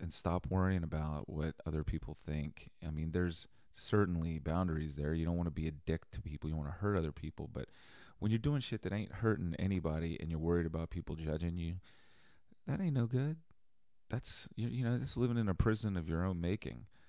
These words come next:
And we've certainly all been programmed by this culture to be good consumers and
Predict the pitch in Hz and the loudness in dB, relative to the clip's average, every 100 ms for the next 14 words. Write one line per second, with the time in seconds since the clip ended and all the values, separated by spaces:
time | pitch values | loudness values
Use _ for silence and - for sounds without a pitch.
0 | - - - - 90 95 107 - 123 123 | -20 -20 -10 -2 0 2 0 0 0 0
1 | 107 98 101 104 92 87 98 95 85 80 | 2 2 2 2 0 2 2 2 0 -2
2 | 78 78 78 - 87 92 - 80 73 73 | -2 -2 -2 -4 -2 -2 -2 -4 -4 -6
3 | 76 82 80 - 76 85 85 82 82 80 | -4 -4 -4 -8 -6 -4 -2 -2 -2 -4
4 | 76 71 | -6 -8